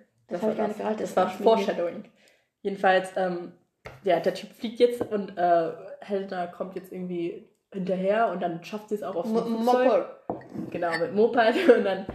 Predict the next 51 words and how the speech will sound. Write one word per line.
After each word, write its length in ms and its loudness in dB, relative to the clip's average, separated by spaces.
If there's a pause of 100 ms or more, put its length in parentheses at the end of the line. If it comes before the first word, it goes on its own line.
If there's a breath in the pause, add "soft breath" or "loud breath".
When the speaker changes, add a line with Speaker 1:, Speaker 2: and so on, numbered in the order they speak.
(340 loud breath)
Speaker 2:
äh, 100 4
kommt 260 -2
sie 140 0
an 180 2
und 140 -2
sie 100 -6
springt 300 -4
aufs 140 -12
Flugfe-, 600 -2
Flugzeug 400 0
und 120 6
dann, 200 4
äh, 180 2
kommt, 420 -4
geht 120 -4
Speaker 1:
Ja. 40 -4
Speaker 2:
sie 60 -4
da 100 0
hoch 220 0
und 180 -4
sie 80 -16
kommt 160 -2
auch 100 -6
an 200 -2
und 180 -4
so 60 -12
weiter 240 -2
und 100 -6
so 60 -10
fort. 280 0 (440 loud breath)
Und, 200 -4
äh, 260 2 (160)
im 220 -8
anderen 220 -2
Flugzeug, 480 -6
da 100 -4
wo 80 -4
Teddy 300 -6
sitzt, 320 -12
erwacht 240 -8
auf 120 -16
einmal 300 -6
der 220 -10
andere 260 -12
Kerl. 220 -10
Speaker 1:
Ja. 100 -8 (680 loud breath)
Speaker 2:
Der 180 4
Speaker 1:
Und, 80 -4
Speaker 2:
ein-, 80 4
Speaker 1:
äh, 180 6
beide 140 2